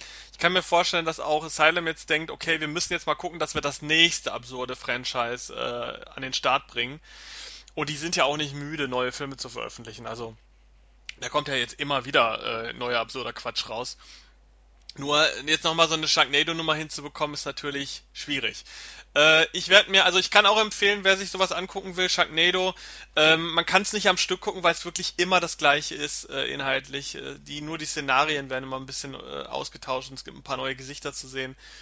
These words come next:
Man muss sich die dann vielleicht mit einem zeitlichen Abstand immer mal wieder angucken, die neuesten Teile. Und, äh, ich denk mal, der letzte Teil mit diesem Zeitreise-Ding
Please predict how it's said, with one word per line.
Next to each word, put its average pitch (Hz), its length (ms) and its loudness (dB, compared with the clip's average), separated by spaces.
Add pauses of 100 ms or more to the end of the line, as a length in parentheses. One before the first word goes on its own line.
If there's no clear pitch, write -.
(460)
Man 160 160 2
muss 196 160 4
sich 202 120 2
die 185 120 -2
dann 175 160 8
vielleicht 156 380 4
mit 165 140 -6
einem 151 220 -6
zeitlichen 143 400 2
Abstand 131 380 0
immer 123 160 -8
mal 113 180 -10
wieder 120 400 -8
angucken, 127 460 -14
die 123 100 -16
neuesten 127 360 -12
Teile. 123 340 -14
Und, 135 320 -14
äh, - 240 -8
ich - 80 -12
denk 170 160 2
mal, 160 140 2
der 147 100 4
letzte 170 260 2
Teil 156 220 4
mit 156 100 -6
diesem 147 260 -8
Zeitreise-Ding 160 1040 2